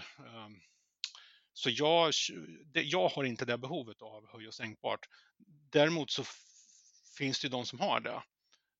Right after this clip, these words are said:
eh, när vi jobbar hemma. För, för det är ju någonting jag vill uppmuntra ändå, variation i arbetsställningen.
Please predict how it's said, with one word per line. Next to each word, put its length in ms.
eh, 580
när 120
vi 80
jobbar 180
hemma. 300
För, 140
för 80
det 140
är 100
ju 160
någonting 280
jag 60
vill 120
uppmuntra 540
ändå, 140
variation 520
i 40
arbetsställningen. 760